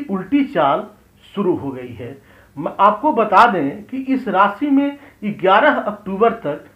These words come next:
वक्री चाल में रहेंगे। धर्मशास्त्रों में बताया गया है कि शनिदेव न्याय के देवता हैं और हर व्यक्ति को उनके कर्मों के हिसाब से यह फल देते हैं, लेकिन वक्री अवस्था में शनिदेव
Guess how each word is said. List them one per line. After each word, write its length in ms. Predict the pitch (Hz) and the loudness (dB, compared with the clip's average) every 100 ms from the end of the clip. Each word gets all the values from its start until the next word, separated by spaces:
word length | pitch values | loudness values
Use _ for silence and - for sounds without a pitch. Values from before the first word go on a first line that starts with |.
| _ 127 | _ -8
वक्री 420 | 151 226 226 339 | 0 0 2 0
चाल 320 | 277 190 156 151 | 2 2 2 0
में 120 | 151 | -6
रहेंगे। 420 | 139 143 131 135 - - _ 147 | -6 -8 -8 -10 -14 -20 _ -8
धर्मशास्त्रों 920 | 143 254 277 208 165 170 - 277 294 | 2 4 4 2 2 0 0 -4 0
में 240 | 277 269 | 0 0
बताया 400 | - - 202 202 | -4 -8 0 0
गया 240 | 190 160 135 | 2 0 -2
है 340 | 131 151 208 - - _ | -6 -12 -16 -20 -20 _
कि 120 | 240 262 | -8 -8
शनिदेव 680 | - 233 220 190 254 269 240 | -2 -2 0 -2 -2 -2 -4
न्याय 540 | 156 160 202 302 320 | -4 2 6 6 4
के 160 | 262 240 | 0 0
देवता 460 | 185 180 170 160 | 0 0 0 -2
हैं 320 | 156 139 131 - _ | -2 -6 -12 -18 _
और 420 | 214 208 185 208 - - _ | 6 8 6 2 -12 -20 _
हर 340 | - 208 277 214 | 0 4 4 4
व्यक्ति 400 | 208 202 - 247 | 0 -2 -8 -10
को 260 | 208 226 | -6 -6
उनके 640 | 240 - 220 247 208 170 135 - _ _ _ | -6 -4 -2 0 2 0 0 -8 _ _ _
कर्मों 380 | 202 220 247 269 | 2 2 0 -2
के 180 | 247 220 | -2 -6
हिसाब 600 | 127 170 - 190 208 - | -6 -8 2 4 4 -2
से 240 | 160 160 - _ 147 | -10 -10 -14 _ -12
यह 200 | 165 143 | -10 -10
फल 360 | - 156 135 | -6 -4 -2
देते 300 | 139 139 - | -4 -8 -10
हैं, 320 | 123 131 - _ _ _ 170 | -14 -14 -18 _ _ _ -10
लेकिन 640 | 180 269 262 202 202 208 - _ - | 0 0 2 -2 -4 -6 -16 _ -14
वक्री 680 | 135 156 233 - 294 311 - | -6 2 2 2 -4 -4 2
अवस्था 560 | 214 208 202 - 233 240 | 4 4 0 -4 -4 -2
में 160 | 233 | -4
शनिदेव 840 | 214 - 185 175 165 226 208 135 | -6 -6 -4 -4 0 4 4 2